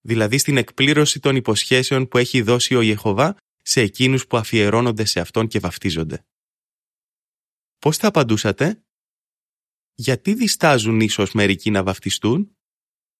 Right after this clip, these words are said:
Γιατί είναι άσοφο να καθυστερούμε το βάφτισμα;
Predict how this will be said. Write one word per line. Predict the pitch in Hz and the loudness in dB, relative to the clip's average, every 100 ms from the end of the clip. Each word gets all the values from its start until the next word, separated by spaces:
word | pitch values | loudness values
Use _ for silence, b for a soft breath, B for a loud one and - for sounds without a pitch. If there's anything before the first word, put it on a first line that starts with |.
| _ _ _ _ | _ _ _ _
Γιατί | 98 98 170 196 | -4 -2 0 2
είναι | 180 | 2
άσοφο | 151 143 139 139 | 2 0 -2 -2
να | 127 | 0
καθυστερούμε | 117 - - 117 120 | -2 -2 0 2 2
το | 113 107 | 0 0
βάφτισμα; | 104 - 98 113 202 | -2 -4 -4 -2 -2